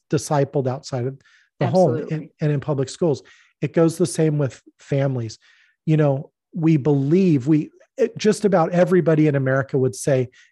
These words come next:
Speaker 1: "Yes, it's good. Marriage is good. Family is good." But then as families, we can't turn around and do things that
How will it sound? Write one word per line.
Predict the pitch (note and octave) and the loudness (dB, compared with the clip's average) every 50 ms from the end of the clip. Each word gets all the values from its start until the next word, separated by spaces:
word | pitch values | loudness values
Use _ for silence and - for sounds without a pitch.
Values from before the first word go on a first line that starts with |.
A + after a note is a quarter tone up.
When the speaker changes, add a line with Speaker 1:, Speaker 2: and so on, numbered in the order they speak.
| _ - | _ -6
Speaker 1:
"Yes, | C#3+ D3+ F3 E3+ E3 D3+ - - | 0 2 4 4 4 2 0 0
it's | E3+ B2 - - | -4 -4 -4 -6
good. | B2 A#2 D#3+ D3+ D#3 D3+ C3 C3 | -6 0 2 4 4 4 2 2
Marriage | D3+ D3+ D#3+ E3+ E3+ D#3 E3 | 0 2 4 2 2 2 0
is | D#3 B2+ - | -2 -4 -4
good. | - - D3 C#3+ C#3+ C#3 C#3 C#3+ _ _ _ _ - | -2 0 0 2 2 0 -2 -4 _ _ _ _ -2
Family | E3+ D#3 D#3 D#3+ D#3 D#3+ D3 C3+ | 0 0 2 2 2 2 2 2
is | C3+ C3 - | 0 -2 -2
good." | - E3+ E3 D#3+ C3 A#2+ A2+ A#2 _ _ _ _ _ _ _ _ _ - | 0 2 2 2 2 0 -4 -8 _ _ _ _ _ _ _ _ _ -4
But | - C#3+ - - | -4 -2 -2 0
then | D#3+ D#3+ F3+ | 0 2 2
as | G3+ F#3 - | 2 0 -2
families, | - G#3+ A3 A3 A3 G3+ E3 C#3+ - | -2 0 0 2 2 2 0 0 2
we | E3 D3+ | 0 -2
can't | - - - F#3 E3+ F3 F3+ | -2 -2 -4 -4 -4 -4 -6
turn | - - F#3 E3+ | -6 -4 -2 0
around | E3+ D#3+ D#3+ D3 C#3+ C#3 | 2 2 2 2 0 0
and | C#3 C3+ A#2 | -2 -2 0
do | - D#3 D3+ D3 | 2 2 2 2
things | D3+ - E3 E3 D#3+ D#3 C#3 A#2 - | 0 0 -2 0 0 0 -2 -4 -6
that | C#3+ C3 - | -8 -10 -10